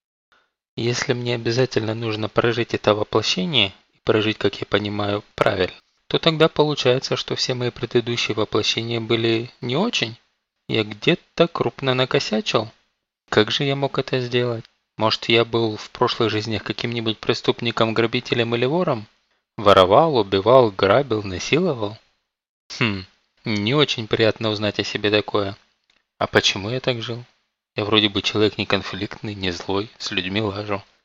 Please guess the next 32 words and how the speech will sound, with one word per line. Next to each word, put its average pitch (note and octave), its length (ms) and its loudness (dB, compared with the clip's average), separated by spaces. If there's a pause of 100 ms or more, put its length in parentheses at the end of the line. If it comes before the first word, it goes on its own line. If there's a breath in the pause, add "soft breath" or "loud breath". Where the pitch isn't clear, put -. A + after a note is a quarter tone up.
Как D3+ 220 4
я A#2 100 6
мог B2 220 0
такое G#2 340 -2
делать? G2 420 -6 (960)
Если A#2+ 240 4
бы A2+ 140 2
я G#2+ 100 6
в G#2 60 0
душе A#2 340 2
был G#2 280 2
злодеем, A#2 640 0 (260)
наверное, F#2+ 600 -2 (100)
это - 200 -2
бы A#2 100 -2
уже A#2+ 160 -2
проявилось. C#3 800 -2 (580)
Ведь - 140 -18
так? - 320 4 (680)
А F#2+ 100 -2
я G#2 160 2
нормальный. G#2+ 600 0 (680)
Хотя, C#3 500 0 (340)
есть A2+ 280 -2
ведь - 180 -2
ещё A#2+ 240 -2
и A#2 80 0
другие D3 460 -2
грехи. A2 480 -2 (480)
Гордыня, G#2+ 560 2
чревоугодие, G2+ 800 0
похоть, - 580 -2